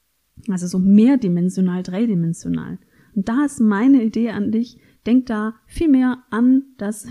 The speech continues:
Schiffe versenken Feld, denk da an eindimensionale Koordinaten. Und der eine ist bei äh,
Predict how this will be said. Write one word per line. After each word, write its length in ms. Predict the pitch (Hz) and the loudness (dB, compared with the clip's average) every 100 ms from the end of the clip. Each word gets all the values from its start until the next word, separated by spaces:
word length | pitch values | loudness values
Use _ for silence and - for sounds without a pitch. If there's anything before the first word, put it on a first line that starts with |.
| - | -14
Schiffe 320 | - 277 233 | -8 -4 -4
versenken 640 | 190 208 190 180 190 202 | -2 -2 -2 -4 -2 -4
Feld, 400 | 190 190 196 254 | -6 -6 -4 -2
denk 180 | 220 226 | -2 -4
da 120 | 220 196 | -4 -8
an 160 | 196 | -8
eindimensionale 760 | 190 190 240 208 202 202 185 202 | -6 -4 -2 -2 -4 -6 -6 -8
Koordinaten. 640 | - 202 214 196 214 247 | -6 -4 -4 -4 -2 2
Und 120 | 226 | 4
der 120 | 262 - | 2 2
eine 260 | 214 240 | 6 6
ist 180 | 202 - | 4 -4
bei 180 | 196 202 - - _ | -4 -4 -10 -20 _
äh, 120 | - | -8